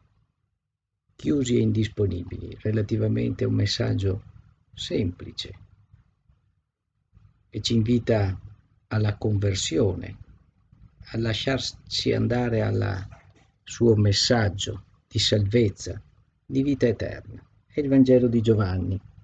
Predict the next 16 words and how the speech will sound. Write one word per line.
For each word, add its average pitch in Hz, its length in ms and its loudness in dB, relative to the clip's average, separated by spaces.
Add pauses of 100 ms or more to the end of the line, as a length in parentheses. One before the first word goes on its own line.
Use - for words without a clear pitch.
(640)
In 135 80 4
quel 135 220 2
tempo 107 680 4
disse 131 360 2
Gesù 110 360 4 (120)
alla 107 260 2
folla, - 500 -6 (280)
alla 98 240 -4
folla, 92 520 -2 (920)
a - 220 -4
tutte 190 340 0
le 139 140 2
genti, 101 500 2
non 117 420 6 (840)
a 110 420 -4
una 110 340 0